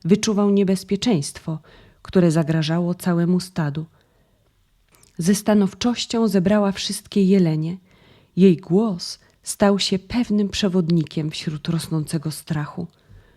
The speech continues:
Burza rozszalała się nad lasem Ech z wściekłością nieokiełznanego nieba. Gęstwina prowadziła stado. Jej sylwetka była niewzruszonym przewodnikiem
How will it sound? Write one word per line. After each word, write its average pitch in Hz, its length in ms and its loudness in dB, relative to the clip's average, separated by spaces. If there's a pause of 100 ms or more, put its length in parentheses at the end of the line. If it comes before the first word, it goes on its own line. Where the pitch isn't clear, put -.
(580)
Burza 175 520 6
rozszalała 160 760 2
się 151 180 -6
nad 143 200 -2
lasem 160 460 0
Ech 180 280 -4 (260)
z - 140 -12
wściekłością 196 840 0
nieokiełznanego 185 920 2
nieba. 160 400 0 (800)
Gęstwina 180 720 2
prowadziła 170 580 0
stado. 165 520 -4 (600)
Jej 185 240 6
sylwetka 175 720 0
była 175 240 2
niewzruszonym 208 960 0
przewodnikiem 196 800 -2